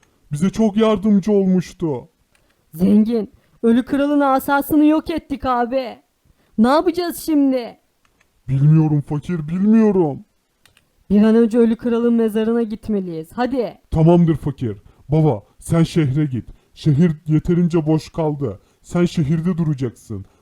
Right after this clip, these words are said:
Speaker 1: Madalyonla göndereceğim seni şehre. Biz de fakirle ölü kralla konuşmaya gideceğiz.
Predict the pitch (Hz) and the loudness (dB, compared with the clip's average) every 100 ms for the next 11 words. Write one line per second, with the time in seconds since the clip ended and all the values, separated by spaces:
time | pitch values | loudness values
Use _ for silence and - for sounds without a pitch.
0 | - 143 151 170 170 180 180 165 165 165 | -4 -2 0 0 2 2 2 2 2 0
1 | 175 165 190 185 180 160 - 127 113 110 | -2 -2 -2 -2 -4 -4 -4 -8 -6 -10
2 | 90 _ _ - 147 143 165 165 - 175 | -12 _ _ -8 -4 -2 -2 -4 -6 -4
3 | 165 165 165 - 165 170 165 165 160 156 | 0 2 0 -6 -6 -4 -4 -2 0 0
4 | - 160 160 147 127 113 101 90 _ | -2 -2 -2 -4 -10 -10 -10 -12 _